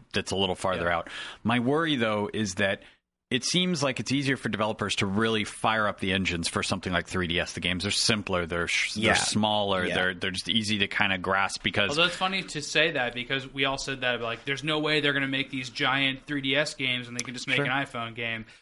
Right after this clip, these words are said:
Speaker 3: But
Speaker 1: Sure.
Speaker 3: it's like, that's just not the way it's
Speaker 2: I know,
Speaker 3: shaking
Speaker 2: yeah.
Speaker 3: out.
Speaker 1: Yeah,
Speaker 2: Well,
Speaker 1: I
Speaker 2: it's,
Speaker 1: mean,
Speaker 2: it's,
Speaker 3: games are
Speaker 2: it's, it's,
Speaker 3: big for
Speaker 2: we're seeing it
Speaker 3: three D S,
Speaker 2: happen
Speaker 3: you know?
Speaker 2: now, and it's a good, like, point counterpoint. But it, it's the same
Speaker 3: It's
Speaker 2: chicken and, chicken and egg
Speaker 3: ridiculous.
Speaker 2: thing happens all
Speaker 3: There
Speaker 2: the
Speaker 3: can't be
Speaker 2: time.
Speaker 3: four Luigis.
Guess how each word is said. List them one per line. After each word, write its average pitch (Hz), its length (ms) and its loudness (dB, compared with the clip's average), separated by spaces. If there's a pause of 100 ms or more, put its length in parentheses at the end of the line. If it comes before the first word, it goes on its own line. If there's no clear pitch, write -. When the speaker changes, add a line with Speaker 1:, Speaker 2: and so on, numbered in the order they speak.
(220)
Speaker 3:
But 139 80 2
Speaker 1:
Sure. 156 80 4
Speaker 3:
it's 180 80 -2
like, 170 140 0
that's 160 180 0
just - 160 -8
not 147 160 0
the 127 80 -4
way 120 180 2
it's - 160 -8
Speaker 2:
I - 100 2
know, 143 180 8
Speaker 3:
shaking 110 160 -4
Speaker 2:
yeah. 120 200 2
Speaker 3:
out. 117 200 -12
Speaker 1:
Yeah, 165 300 4
Speaker 2:
Well, 190 100 10
Speaker 1:
I 190 40 8
Speaker 2:
it's, 202 120 4
Speaker 1:
mean, - 140 4
Speaker 2:
it's, 180 100 2
Speaker 3:
games 254 120 2
are 196 60 8
Speaker 2:
it's, - 160 -2
it's, 175 300 6
Speaker 3:
big - 80 -10
for 147 100 2
Speaker 2:
we're 175 80 8
seeing 233 320 6
it 220 60 8
Speaker 3:
three - 0 -
D 190 80 4
S, 190 40 6
Speaker 2:
happen 185 220 6
Speaker 3:
you 151 60 6
know? 151 60 8 (200)
Speaker 2:
now, 135 60 8
and 127 140 0
it's 123 140 0
a 131 60 0
good, 127 340 4
like, 117 240 2
point 120 300 -2
counterpoint. 117 460 -4
But 117 100 -2
it, 110 100 -4
it's 123 160 -2
the - 60 -2
same 196 220 4
Speaker 3:
It's - 80 -2
Speaker 2:
chicken 185 180 4
and, 139 160 4
chicken 190 320 4
and 170 80 8
egg 175 80 6
Speaker 3:
ridiculous. 147 220 2
Speaker 2:
thing - 60 -4
happens 135 280 2
all 123 120 2
Speaker 3:
There 123 80 4
Speaker 2:
the 113 40 -2
Speaker 3:
can't 214 180 4
be 139 60 4
Speaker 2:
time. 107 120 2
Speaker 3:
four 160 180 2
Luigis. 120 600 -4